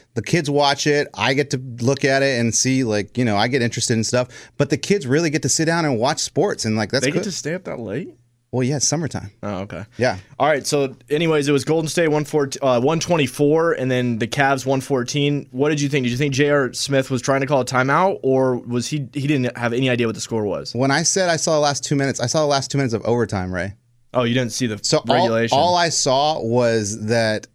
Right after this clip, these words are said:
Speaker 1: they tried to go overtime, five minutes of basically Golden State just slamming it, giving it to the Cavs.
Speaker 2: Yeah. Um,
Speaker 1: What did you think about J R Smith?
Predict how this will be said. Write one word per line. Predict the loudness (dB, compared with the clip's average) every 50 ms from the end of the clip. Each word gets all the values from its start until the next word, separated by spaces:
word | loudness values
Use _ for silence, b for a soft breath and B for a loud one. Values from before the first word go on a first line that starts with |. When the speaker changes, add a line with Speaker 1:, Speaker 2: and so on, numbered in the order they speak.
| -10
Speaker 1:
they | -8 -2 0 0 0
tried | 0 -2 0 0 2 2
to | 0
go | 0 0 0 0 2
overtime, | 0 0 -2 -2 0 0 0 2 2 0 -2
five | -2 0 2 2 2 2
minutes | 2 0 0 0 0 -2 -4 -2 0
of | 0 0 0 -4 -2 -2
basically | 0 0 0 0 -2 -4 -2 0 -2 -2
Golden | 0 2 2 2 2 2 0 0
State | 0 0 0 0 0 0 0 -4
just | -2 0 0 0 2 0 0 0
slamming | 0 2 2 2 4 4 4 2 2 0
it, | 0 -4 -6 -8 -2
giving | 0 0 2 2 0 -2
it | -2 -4 -4
to | -2 0 0 0 0 -4 -6 -14 _ _ _ _ _ _ _ _ _
the | -8 -2
Cavs. | 0 0 0 0 -4 -8 -12 -12 -12 _ -20 -16 -14 -12
Speaker 2:
Yeah. | -12 -12 -14 -18 _ _ _ _ B B B B B B B B B
Um, | 2 4 6 6 6 6 4 4 2 2 2 2
Speaker 1:
What | 0 0
did | 0 0 -2
you | -2
think | 0 0 -2 0
about | 0 0 -2 0
J | 0 -2
R | -2 -2
Smith? | -2 -4 -8 -8